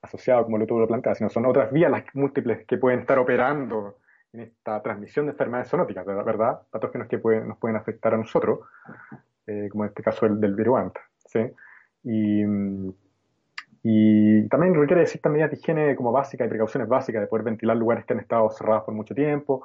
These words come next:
cabañas que están en lugares rurales o cercanos a bosques, ¿verdad? Eh, donde el roedor puede estar habitando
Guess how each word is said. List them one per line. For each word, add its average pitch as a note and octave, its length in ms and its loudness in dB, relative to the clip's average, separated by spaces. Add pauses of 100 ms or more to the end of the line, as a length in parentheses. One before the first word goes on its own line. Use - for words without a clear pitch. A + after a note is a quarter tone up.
(240)
cabañas C3 380 2
que - 60 -12
están C3 180 -4
en A#2+ 60 -4
lugares A#2+ 260 -2
rurales A#2 460 2
o G#2+ 40 -10
cercanos A2+ 480 -8
a G#2 40 -4
bosques, G2+ 420 -8
¿verdad? G#2+ 340 -4 (680)
Eh, G#2+ 180 -2
donde G2+ 440 0
el G2 80 0
roedor G#2+ 280 2
puede A2+ 160 2
estar G#2 640 2 (600)
habitando A#2+ 600 -2